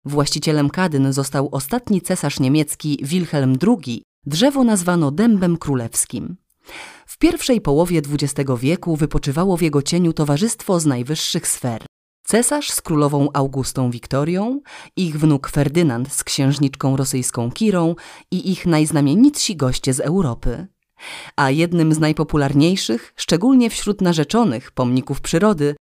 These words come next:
jest zakochana para. To dwa drzewa rosnące kilometr na zachód od wsi Krutyń,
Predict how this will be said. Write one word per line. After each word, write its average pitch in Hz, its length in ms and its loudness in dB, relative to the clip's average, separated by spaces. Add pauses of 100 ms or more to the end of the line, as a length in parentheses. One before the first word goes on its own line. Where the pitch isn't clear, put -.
(120)
jest 143 320 0
zakochana 151 600 2
para. 120 480 -4 (540)
To 180 120 2
dwa 202 220 4
drzewa 180 440 0
rosnące 143 460 0
kilometr 170 580 0
na 131 180 2
zachód 185 400 0
od 156 200 -4
wsi - 280 -2
Krutyń, 131 580 -4